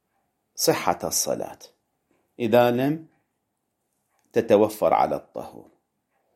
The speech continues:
لعل هذا هو المقصود، لكن هذا نجيب عنه أن هذا هو ما يفهمه العرف،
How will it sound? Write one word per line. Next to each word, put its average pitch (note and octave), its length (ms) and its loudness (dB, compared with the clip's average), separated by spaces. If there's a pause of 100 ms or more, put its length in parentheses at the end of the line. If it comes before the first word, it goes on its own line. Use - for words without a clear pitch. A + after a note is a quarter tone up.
(220)
لعل F#2+ 340 2
هذا F#2+ 400 0
هو D#3 240 2
المقصود، F2+ 600 -6 (1300)
لكن B2 300 2
هذا C3 480 0
نجيب G2 440 -2
عنه A#2+ 560 0
أن G2+ 180 -2
هذا G#2 400 0
هو F#3+ 220 0
ما C3+ 220 2
يفهمه F#2+ 560 -2
العرف، C2+ 560 -8